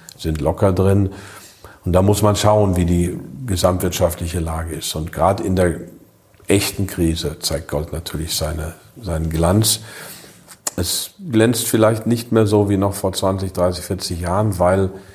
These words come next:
die Möglichkeiten der digitalen Überwachung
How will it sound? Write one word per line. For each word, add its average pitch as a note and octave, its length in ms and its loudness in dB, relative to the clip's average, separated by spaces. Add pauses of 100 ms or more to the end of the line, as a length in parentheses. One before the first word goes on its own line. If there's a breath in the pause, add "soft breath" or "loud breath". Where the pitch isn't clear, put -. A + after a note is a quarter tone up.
(800 loud breath)
die F#2+ 600 2 (240)
Möglichkeiten G2 640 2
der F#2 100 2
digitalen F#2+ 560 0
Überwachung F#2+ 720 0